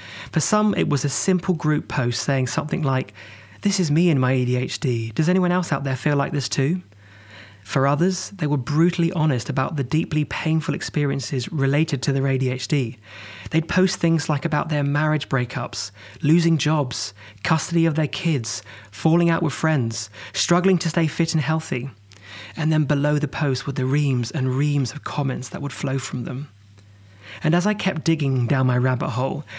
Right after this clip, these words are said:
I started to realise that with all the great research, the books and the groups out there, there was one thing that I felt was missing. A place to simply hear people tell their stories in their own words.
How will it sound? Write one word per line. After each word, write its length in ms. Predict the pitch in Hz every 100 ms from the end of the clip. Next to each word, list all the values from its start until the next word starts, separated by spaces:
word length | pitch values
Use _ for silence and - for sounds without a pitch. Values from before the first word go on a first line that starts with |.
| - -
I 60 | 147
started 440 | - 196 202 190
to 60 | 180
realise 600 | 160 160 131 135 135 - - -
that 140 | 151
with 100 | 156
all 140 | 196
the 80 | 208
great 240 | 190 185 143
research, 500 | 139 - 165 165 -
the 100 | 117
books 420 | 147 - - -
and 120 | 147
the 60 | 156
groups 340 | 156 160 -
out 160 | 135 143
there, 300 | 127 117 - - - -
there 120 | 156
was 140 | 151
one 240 | 131 165 196
thing 300 | 202 196 190
that 100 | 185
I 80 | 175
felt 460 | - 143 139 -
was 160 | 160 156
missing. 560 | 175 165 135 127 143 - - - - - - - -
A 60 |
place 400 | - - 180 185
to 120 | - 170
simply 400 | - 175 165 147
hear 460 | 127 - 196 208
people 400 | 202 139 131 131
tell 320 | 123 - 185
their 160 | 170 143
stories 480 | - 131 123 120 110 -
in 220 | 165 170 165
their 260 | 160 160
own 220 | 151 151
words. 520 | 143 143 123 117 -